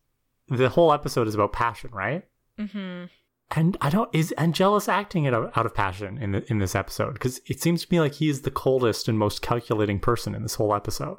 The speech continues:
Speaker 1: 'Cause everything he's doing is calculated to bring Buffy misery, as we're about to see. And just, like,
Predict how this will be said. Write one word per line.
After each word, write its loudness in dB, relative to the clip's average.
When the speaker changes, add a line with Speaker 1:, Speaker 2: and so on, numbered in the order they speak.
Speaker 1:
'Cause -2
everything 2
he's 0
doing 2
is -4
calculated -6
to 0
bring -2
Buffy 0
misery, -4
as -4
we're 0
about -4
to -12
see. -6
And -8
just, -14
like, -14